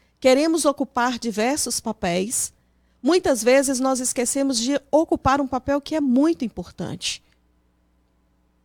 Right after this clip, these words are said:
que é o meu papel enquanto pessoa.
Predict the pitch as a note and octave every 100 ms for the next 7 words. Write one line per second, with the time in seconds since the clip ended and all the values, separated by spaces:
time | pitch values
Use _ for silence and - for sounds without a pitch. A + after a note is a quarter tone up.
0 | _ _ _ _ _ _ _ _ _ _
1 | _ _ _ _ _ - A#3+ A#3 A#3+ D#4
2 | F4+ - - - A#3 B3 B3 G#3+ A#3+ C4
3 | C#4 D#4+ F4 _ _ _ C4+ E4+ - A3
4 | F3+ E3+